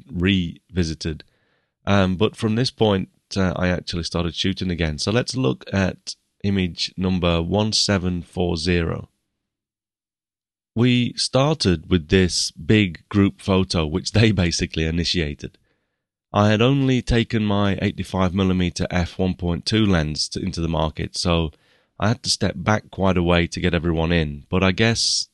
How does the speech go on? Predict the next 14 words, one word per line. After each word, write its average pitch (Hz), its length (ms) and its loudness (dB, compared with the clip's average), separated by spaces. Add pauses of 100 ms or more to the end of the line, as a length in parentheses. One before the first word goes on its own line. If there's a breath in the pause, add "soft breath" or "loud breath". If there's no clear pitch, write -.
this, - 480 0
you 92 100 -2
know, 78 240 -4 (140)
will 92 180 2
have 82 380 -6
helped 92 320 -2
to 90 60 -2
get 85 100 0
a 82 60 2
nice 87 280 -2
perspective - 560 -4
as 78 100 -4
well. 82 240 2
Without, 82 440 0